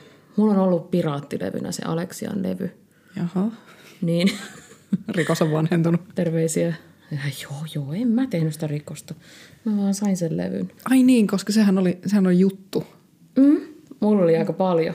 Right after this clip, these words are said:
Speaker 2: Mä unohdin, mä ajattelin heti, että se on vaan ladattu jostakin ja sit ite poltettu,
Speaker 1: Ei, ei,
Speaker 2: mut
Speaker 1: ei,
Speaker 2: ei.
Speaker 1: sitten mä latailin myöhemmin toki, mutta <laughs> aina jos joku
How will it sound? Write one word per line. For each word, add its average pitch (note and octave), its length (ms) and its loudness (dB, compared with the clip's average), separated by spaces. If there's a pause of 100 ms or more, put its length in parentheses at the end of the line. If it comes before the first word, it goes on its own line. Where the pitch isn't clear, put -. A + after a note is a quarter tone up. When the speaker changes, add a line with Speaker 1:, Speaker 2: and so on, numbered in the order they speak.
(140)
Speaker 2:
Mä F#3+ 60 0
unohdin, F3+ 320 4
mä F#3 100 2
ajattelin F#3+ 340 0
heti, E3+ 200 2
että D3+ 120 -4
se - 60 -16
on F3 60 -4
vaan E3 120 0
ladattu E3+ 380 -2
jostakin - 420 -4
ja - 60 -2
sit F3+ 200 -8
ite F3 140 0
poltettu, C#4 380 4
Speaker 1:
Ei, B3+ 40 4
ei, C4+ 80 6
Speaker 2:
mut C4+ 100 6
Speaker 1:
ei, B3+ 100 8
Speaker 2:
ei. A#3 140 4
Speaker 1:
sitten G#3+ 240 0
mä G#3+ 140 2
latailin F#3 420 0
myöhemmin D#3+ 540 2
toki, D#3+ 220 -6
mutta - 380 -8 (440)
<laughs> - 420 -20
aina F#3+ 300 0
jos F3+ 200 -2
joku E3+ 500 -2